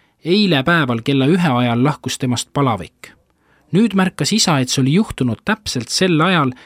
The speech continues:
mil Jeesus oli talle öelnud: "Sinu poeg elab,"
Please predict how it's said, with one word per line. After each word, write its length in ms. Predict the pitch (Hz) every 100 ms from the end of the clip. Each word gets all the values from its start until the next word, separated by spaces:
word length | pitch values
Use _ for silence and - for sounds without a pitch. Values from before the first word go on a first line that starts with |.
| -
mil 180 | 123 131 131
Jeesus 400 | 208 202 139 135
oli 140 | 127
talle 240 | 127 131
öelnud: 400 | 143 139 123 107 - _
"Sinu 300 | - - 143
poeg 320 | 135 170 147 147
elab," 260 | 147 98